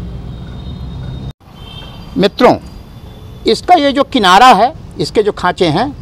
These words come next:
इसमें baby plant आएंगे, इसमें भी baby plant आएंगे, इसमें भी baby plant आएंगे। देखिए, इसी तरीके से मैंने कुछ दिन पहले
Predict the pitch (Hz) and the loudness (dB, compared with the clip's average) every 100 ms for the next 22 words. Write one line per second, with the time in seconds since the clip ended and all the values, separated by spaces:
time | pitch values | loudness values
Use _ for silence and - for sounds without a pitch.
0 | - - - 185 196 170 165 156 139 120 | -18 -6 -4 -2 0 2 0 0 -2 -2
1 | 113 113 101 - - - - - 190 - | -4 -2 -6 -8 -14 -20 -20 -4 -4 0
2 | 254 285 240 220 202 190 185 151 143 127 | 0 2 2 4 2 2 0 -2 0 -2
3 | 120 104 101 - - - - 170 208 240 | -2 -4 -8 -14 -18 -16 -4 -2 0 0
4 | 240 254 240 208 208 196 165 139 127 120 | 2 2 4 4 2 0 0 0 -2 -2
5 | 107 101 - - - - - 208 277 - | -4 -6 -8 -16 -20 -12 0 2 2 -2
6 | - 196 285 247 226 208 202 240 202 190 | -2 0 2 2 0 2 2 2 0 2
7 | 214 196 147 196 185 143 151 208 | 2 0 0 -2 0 2 4 2